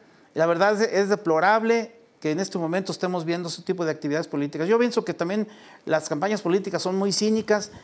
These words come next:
porque hay, hay gente, hay que ver el pasado de la gente para poder ver el futuro hacia dónde vamos y que, y que votemos con la conciencia, bien concientizado el voto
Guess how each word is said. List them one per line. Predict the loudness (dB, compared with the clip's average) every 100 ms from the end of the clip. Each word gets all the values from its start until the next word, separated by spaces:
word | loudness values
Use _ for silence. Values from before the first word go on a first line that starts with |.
| -16 -6
porque | -2 2
hay, | 2 2 0
hay | -2
gente, | 0 -2 0 0
hay | 2
que | 2
ver | 4 4
el | 4
pasado | 0 0 2 4
de | 2
la | 0
gente | 0 -2 -2
para | 0 0 0
poder | 0 0 2
ver | 2 0 -4 -20 -20 -18 -6
el | -4
futuro | -2 2 2
hacia | 2 0
dónde | 0 0 2
vamos | 2 2 0 -4 -14 -20 _
y | -10
que, | -6 -6 -2
y | -2
que | 0
votemos | 0 2 0 0 0
con | 0 0 0
la | -2
conciencia, | -4 -2 0 0 0 0
bien | 0
concientizado | -2 -2 -2 -4 -2 0 0
el |
voto | 0 0 0